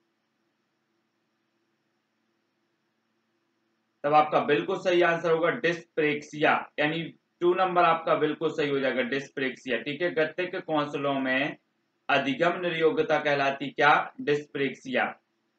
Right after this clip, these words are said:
अगला देख लेते हैं, अगला है मंदबुद्धि बालकों को शिक्षित करने के लिए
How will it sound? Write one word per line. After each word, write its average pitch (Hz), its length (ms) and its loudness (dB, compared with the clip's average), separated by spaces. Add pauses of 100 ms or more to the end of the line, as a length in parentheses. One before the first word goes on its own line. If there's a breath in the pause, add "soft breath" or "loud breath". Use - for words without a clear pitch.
अगला 175 280 4
देख 185 200 -2
लेते 185 240 -4
हैं, 185 100 -2
अगला 175 320 4
है 175 200 2
मंदबुद्धि 175 600 -2
बालकों 156 480 2
को 165 140 -6
शिक्षित 160 500 -8
करने 147 280 -2
के 147 180 -4
लिए 139 300 0